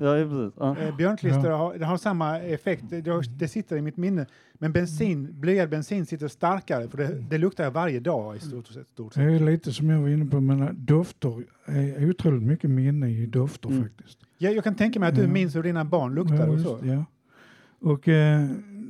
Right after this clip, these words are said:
Speaker 3: när det gäller björn-, björnklister så kommer jag ihåg hur det doftade och smakade, för det kunde man smaka på oss.
Speaker 2: Eh, jag tror inte jag gjorde det, men, eh, det luktade ju ganska gott ju.
Speaker 3: Ja. Jo, det kommer
Speaker 2: Ja.
Speaker 3: jag ihåg. Eh,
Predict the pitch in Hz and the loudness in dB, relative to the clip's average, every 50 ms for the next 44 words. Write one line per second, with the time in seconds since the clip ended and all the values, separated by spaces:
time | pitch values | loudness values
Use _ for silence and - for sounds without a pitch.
0 | - - - - 220 202 - 165 170 185 170 147 147 147 143 147 151 147 151 143 | -16 -18 -16 -14 -12 -8 -8 -6 -4 -2 0 2 2 4 4 4 4 4 4 4
1 | 135 147 156 170 196 - 147 131 143 151 160 156 - 175 160 143 113 - 131 120 | 6 6 6 6 4 2 0 2 4 4 4 4 4 4 4 2 2 -2 -8 -8
2 | 113 - 139 135 - _ _ _ - - - - _ _ - - 156 143 143 151 | -4 -4 -4 -4 -4 _ _ _ -20 -20 -20 -20 _ _ -2 0 0 2 4 4
3 | 151 156 156 147 143 147 143 139 143 139 135 151 160 151 - - 156 127 127 135 | 4 6 4 4 4 2 4 4 4 6 6 6 4 4 2 0 0 0 0 0
4 | - - 175 156 127 131 127 117 143 147 175 175 - 160 131 123 113 127 143 147 | 2 4 4 4 4 2 -2 0 2 2 2 2 2 2 2 0 0 -2 -2 -2
5 | 147 131 - 151 156 165 170 156 147 127 113 - 151 160 165 - - 139 - 139 | -4 -2 0 0 2 2 4 4 2 2 2 0 0 0 0 0 -2 -2 0 0
6 | 135 143 147 123 - - _ - - - - - - - - - - - - 170 | -2 0 -2 -4 -6 -10 _ -20 -20 -20 -20 -20 -20 -20 -20 -20 -20 -20 -12 -8
7 | 151 147 147 143 147 147 147 147 151 156 151 165 170 165 - 185 202 - 214 196 | -4 -2 0 0 2 2 2 0 0 0 0 0 0 0 0 0 0 0 0 2
8 | 190 185 170 151 143 180 196 180 131 117 - 180 196 170 139 123 110 110 120 139 | 2 2 2 2 2 0 0 0 0 -2 -2 0 0 2 0 0 0 -2 -4 -4
9 | 147 151 - 156 143 135 139 151 160 160 170 175 175 - - 131 139 175 143 135 | -2 0 0 -2 -2 -4 -4 -4 -4 -2 -2 -2 -4 -4 -6 -4 -2 -2 -2 -2
10 | 147 - - 160 120 107 107 104 123 135 - - - 127 120 - 208 196 - _ | -4 -4 -6 -8 -6 -6 -8 -10 -10 -12 -16 -16 -16 -14 -10 -10 -10 -10 -12 _
11 | _ - 143 123 117 120 135 - _ _ _ _ - - - - - _ _ _ | _ -4 0 2 2 2 0 -2 _ _ _ _ -20 -20 -20 -20 -20 _ _ _
12 | _ _ _ _ _ _ _ _ - 143 139 143 156 160 143 - - 151 - - | _ _ _ _ _ _ _ _ -6 -2 0 0 0 0 -2 -4 -6 -6 -2 0
13 | 151 139 156 170 156 151 143 120 - - - - - _ _ _ _ - - - | 2 2 4 4 4 4 2 0 -4 -8 -20 -20 -20 _ _ _ _ -20 -20 -20
14 | - - _ _ - - 170 151 156 156 160 165 170 175 | -20 -20 _ _ -2 2 4 6 6 6 6 4 2 0